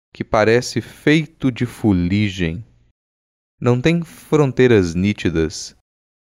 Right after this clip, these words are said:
É apenas uma mancha preta ovoide. Grudada nesse tronco indefinido, entre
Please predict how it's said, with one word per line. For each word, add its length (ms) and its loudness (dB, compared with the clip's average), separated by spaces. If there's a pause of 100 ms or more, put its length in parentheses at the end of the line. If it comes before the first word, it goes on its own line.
(300)
É 80 2
apenas 680 0 (540)
uma 180 2
mancha 440 0
preta 760 2 (380)
ovoide. 840 0 (1000)
Grudada 720 0
nesse 300 -2
tronco 420 -2
indefinido, 840 -2 (520)
entre 760 -2